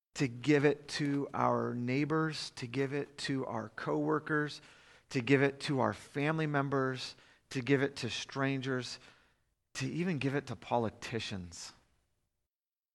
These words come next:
God, we're called to be dispensers of grace. Even at great personal cost.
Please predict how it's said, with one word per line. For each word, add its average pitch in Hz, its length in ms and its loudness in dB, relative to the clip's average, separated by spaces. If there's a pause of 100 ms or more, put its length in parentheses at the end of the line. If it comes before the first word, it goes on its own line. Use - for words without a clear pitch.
(2250)
God, 127 140 8
we're 131 140 2
called 131 400 -2
to 123 100 -8
be 123 180 0
dispensers 110 640 -6
of 101 140 -10
grace. 101 520 -6 (1800)
Even 131 240 4
at 117 160 -4
great 117 300 0
personal 110 460 -8
cost. - 640 -6